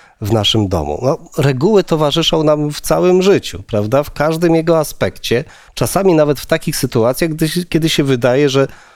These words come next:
wszystko powinno być ułożone spontanicznie. Za chwilę porozmawiamy o tych regułach, które Pan Bóg ustalił razem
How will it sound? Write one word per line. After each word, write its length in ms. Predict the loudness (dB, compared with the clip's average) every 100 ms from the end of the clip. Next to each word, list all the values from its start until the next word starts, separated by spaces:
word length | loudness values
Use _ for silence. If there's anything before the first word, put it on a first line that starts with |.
| _
wszystko 560 | -2 0 0 -2 0 0
powinno 440 | 0 0 2 2
być 200 | 0 0
ułożone 600 | 2 2 2 2 2 0
spontanicznie. 920 | -2 -4 -2 0 0 -2 -4 -8 -12 _ _ -20 _
Za 160 | -4 -2
chwilę 300 | 0 0 0
porozmawiamy 840 | -2 -2 0 0 0 0 0 -2 -6 -20 -10
o 80 | -4
tych 240 | -2 -2
regułach, 760 | 0 -2 0 0 2 0 -2 -10
które 320 | -8 -2 0
Pan 340 | -2 -4 0 0
Bóg 220 | 0 -2
ustalił 600 | -6 -2 0 2 2 0 -6 -20 _ -4
razem 460 | -2 0 0 0